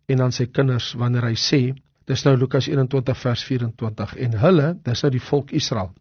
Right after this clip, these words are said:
sal deur die skerpte van die swaard val en as krygsgevangenes geneem word na al die nasies.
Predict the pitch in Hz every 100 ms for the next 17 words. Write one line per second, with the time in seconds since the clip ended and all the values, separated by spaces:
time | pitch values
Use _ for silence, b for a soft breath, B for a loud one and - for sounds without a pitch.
0 | _ - - 151 131 143 135 131 - 202
1 | 220 254 214 175 147 - - 151 143 139
2 | - 151 107 110 - _ _ - 147 147
3 | 127 - 190 202 - 208 - 151 143 139
4 | 135 - 123 123 143 139 139 139 110 156
5 | 151 135 113 101 - - -